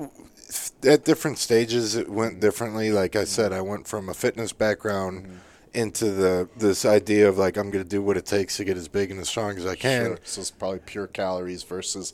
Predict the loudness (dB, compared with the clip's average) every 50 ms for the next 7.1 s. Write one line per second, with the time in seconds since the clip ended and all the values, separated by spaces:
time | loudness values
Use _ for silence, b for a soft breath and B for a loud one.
0 | -4 8 10 10 10 10 6 4 6 6 4 2 0 4 6 8 10 10 8 8
1 | 8 8 8 8 8 4 0 2 4 4 4 4 2 0 4 4 6 6 8 6
2 | 6 4 2 0 -2 -4 -2 0 2 2 2 2 0 2 4 4 6 6 6 6
3 | 4 4 6 6 6 6 4 2 -2 -2 -2 2 2 2 2 2 0 2 4 6
4 | 6 6 6 4 2 2 2 0 0 0 0 0 0 0 2 2 4 6 6 6
5 | 6 6 4 2 -2 -4 -2 0 0 0 0 0 0 -2 -6 -6 -6 -4 -4 -4
6 | -2 0 0 0 0 -2 -4 -4 -4 -4 -4 -2 -2 -4 -4 -4 -4 -4 -4 -4
7 | -8